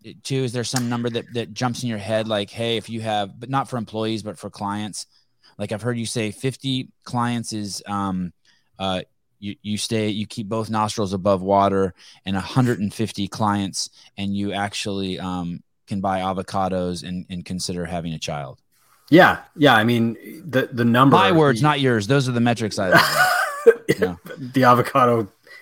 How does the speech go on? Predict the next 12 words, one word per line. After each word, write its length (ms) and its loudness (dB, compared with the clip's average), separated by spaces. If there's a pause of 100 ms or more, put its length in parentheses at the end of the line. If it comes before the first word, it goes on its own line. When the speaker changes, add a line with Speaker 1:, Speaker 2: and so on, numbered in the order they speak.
Speaker 2:
Yeah. 240 0
Avocados 720 6
per 180 0
client. 380 -6 (380)
Speaker 1:
Yes. 340 -6
Yes, 300 -2
exactly. 560 -6
Speaker 2:
Uh, 80 -16 (100)
well, 100 8
they 120 10
don't 260 8
yet 320 0